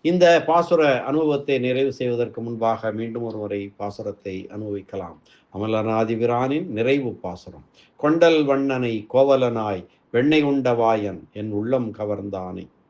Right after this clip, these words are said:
கண்டர்கோன் அணியரங்கன் என் அமுதினை கண்ட கண்கள்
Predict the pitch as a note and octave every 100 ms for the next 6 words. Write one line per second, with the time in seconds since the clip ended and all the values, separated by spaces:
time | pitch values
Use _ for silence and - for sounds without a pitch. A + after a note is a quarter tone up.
0 | _ _ _ - A2+ B2+ C3 C#3 D#3+ F3+
1 | - - A#2+ C3 C3+ C#3+ D#3 F3+ F#3 B2
2 | D3 D#3 - C#3+ C#3+ C#3 B2 A#2 A#2 A#2+
3 | B2 A#2 A2+ A2 G2+